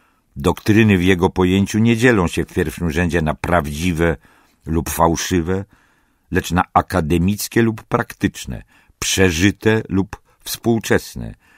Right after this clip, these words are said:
konwencjonalne lub bezwzględne. Żargon, nie argument, jest twoim najlepszym sprzymierzeńcem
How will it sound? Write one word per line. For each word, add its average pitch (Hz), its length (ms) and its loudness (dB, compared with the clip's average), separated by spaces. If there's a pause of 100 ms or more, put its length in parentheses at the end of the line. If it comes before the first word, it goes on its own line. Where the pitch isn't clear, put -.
(280)
konwencjonalne 95 1200 2
lub 78 260 -6
bezwzględne. 90 1080 -4 (1500)
Żargon, 65 720 -2
nie 90 260 0
argument, 76 720 -2
jest 73 220 -6
twoim 76 340 -2
najlepszym 78 640 -2
sprzymierzeńcem 73 1000 -4